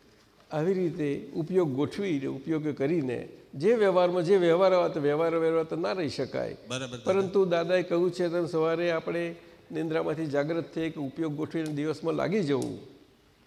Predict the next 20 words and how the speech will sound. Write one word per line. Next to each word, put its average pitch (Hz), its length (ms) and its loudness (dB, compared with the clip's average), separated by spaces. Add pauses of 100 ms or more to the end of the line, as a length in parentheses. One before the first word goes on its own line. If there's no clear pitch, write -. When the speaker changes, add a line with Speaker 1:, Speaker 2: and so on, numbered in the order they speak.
(540)
Speaker 1:
હમ? 135 200 -4
આખા 180 220 0
દિવસ 160 240 2
દરમિયાન. 131 520 -4
Speaker 2:
હા. 113 200 -6 (440)
Speaker 1:
અને 220 320 2 (160)
દિવસમાં 208 440 4
જો 220 140 2
આપણી 208 300 2
જાગૃતિ 190 400 2
એટલી 196 200 0
થઈ 175 240 2
હોય, 196 240 2
બધા 170 220 0
પ્રતિક્રમણો 185 600 -2
સરખા 175 340 -2
થતા 170 320 0
હોય, 180 160 0
બધું 170 300 0
હોય, 196 280 0